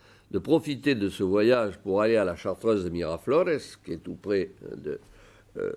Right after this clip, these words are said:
de Burgos, et de façon à connaître précisément cette règle. D'autre part,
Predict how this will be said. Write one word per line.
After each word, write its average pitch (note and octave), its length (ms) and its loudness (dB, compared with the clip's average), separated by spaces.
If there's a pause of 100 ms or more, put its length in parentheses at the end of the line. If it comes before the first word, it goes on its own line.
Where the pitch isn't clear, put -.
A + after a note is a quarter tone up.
(140)
de A1 80 -10
Burgos, G2 540 0 (600)
et B2+ 240 8 (140)
de F#2 160 -6
façon A#2 520 2
à G2+ 220 0 (400)
connaître A2+ 460 2
précisément F2+ 720 -2
cette C#3 260 -2
règle. B1+ 320 -12 (1500)
D'autre C3+ 320 2
part, G3+ 360 0